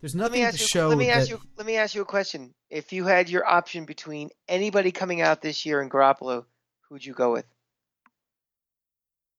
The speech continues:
Speaker 2: From what you've seen from Rosen, from what you've seen from, uh, Darno, from what you've seen from Lamar Jackson, from what you've seen from Baker Mayfield, from what you've seen from,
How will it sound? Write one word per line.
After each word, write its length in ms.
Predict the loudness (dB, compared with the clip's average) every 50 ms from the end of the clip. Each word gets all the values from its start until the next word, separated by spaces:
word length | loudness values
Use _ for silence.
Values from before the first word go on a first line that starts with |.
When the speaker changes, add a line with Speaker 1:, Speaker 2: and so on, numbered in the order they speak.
| _ _ _ _ _ _ _ _ _ _ _ _ _ _ _ _ _ _ _ _ _ _ _ _ _ _ _ _ _ _ _ _ _ _ _ _ -20 -20 -20 -20 -20 _ -20 _ _
Speaker 2:
From 140 | -4 0 2
what 160 | 4 4 4
you've 200 | 2 0 0 -2
seen 320 | 0 2 2 2 2 2 2
from 240 | 0 -2 0 4
Rosen, 420 | 6 6 6 6 4 2 -2 -4 -4
from 200 | -4 -6 -2 2
what 180 | 2 2 2
you've 180 | 0 -4 -8 -8
seen 380 | -6 -6 -4 -4 -4 -4 -6 -6
from, 360 | -2 0 0 0 0 -2 -8 -12 -14 -16 -18 -20 -20 _ _ _ _ _ _ _ _ _ -6
uh, 300 | -2 0 2 2 2 0 0 2
Darno, 460 | 4 4 6 6 4 4 4 2 -2
from 240 | -4 -4 -4 2 2
what 160 | 2 2 2
you've 180 | 0 -4 -4 -4
seen 380 | -4 -4 -2 -2 -2 -4 -4
from 520 | -2 2 2 2 2 2 -2 -8 -12 -14 -16 _ _ _ _ _ _ _ _ _ _
Lamar 280 | -8 -4 0 0 0 0
Jackson, 500 | 2 2 2 4 4 2 0 -8 -12 -12
from 140 | -10 -8 -6
what 120 | -6 -6
you've 200 | -8 -10 -12 -10
seen 340 | -10 -8 -6 -6 -6 -8 -10
from 340 | -8 -4 -4 -4 -4 -6 -4 _
Baker 260 | -2 0 0 0 -2
Mayfield, 560 | -2 -2 -2 -2 -4 -4 -2 0 0 0 -2
from 140 | -4 -4 -2
what 140 | 0 0 0
you've 180 | -2 -4 -4 -4
seen 300 | -2 -2 -2 -2 -4 -2
from, 400 | 0 2 4 4 2 0 -4